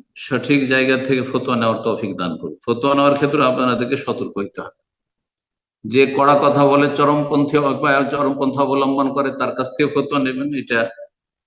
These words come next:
এটা আপনার মানহাজ নয়। মানহাজ হইতে হবে যে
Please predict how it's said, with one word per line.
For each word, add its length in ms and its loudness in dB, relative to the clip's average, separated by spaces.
এটা 340 0
আপনার 320 0
মানহাজ 400 -2
নয়। 320 0
মানহাজ 420 0
হইতে 220 0
হবে 360 -2
যে 320 -4